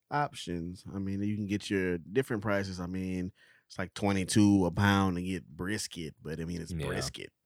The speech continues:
Speaker 2: I mean, it, it's good stuff. I mean, forty-eight hours, it, it's worth it. I mean, 'cause this is what I do. I order on the line, and then I go on the line,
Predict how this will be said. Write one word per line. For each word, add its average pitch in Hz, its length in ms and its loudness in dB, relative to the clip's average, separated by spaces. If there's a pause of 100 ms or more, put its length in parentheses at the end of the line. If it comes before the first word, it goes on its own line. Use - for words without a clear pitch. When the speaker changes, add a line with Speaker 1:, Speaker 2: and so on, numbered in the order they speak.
(140)
Speaker 2:
I 82 80 -6
mean, 82 360 0
it, 82 200 -2 (280)
it's 80 240 -6
good 71 240 -6
stuff. 65 360 -8
I 69 60 -8
mean, 71 220 -6
forty-eight 85 520 4
hours, 80 680 2 (960)
it, - 220 -10
it's 82 280 -8
worth 69 300 -6
it. 58 140 -10
I 71 80 -6
mean, 73 240 -6
'cause 71 320 -8
this 80 200 -6
is 78 120 -4
what 71 160 -4
I 67 180 -8
do. 65 240 -12
I 71 200 -8
order 85 440 -4
on 78 260 -6
the 71 80 -8
line, 78 640 -8 (140)
and 71 220 -8
then 69 320 -8
I 73 120 -8
go 71 360 -6
on 73 480 -6
the 67 100 -10
line, 73 640 -8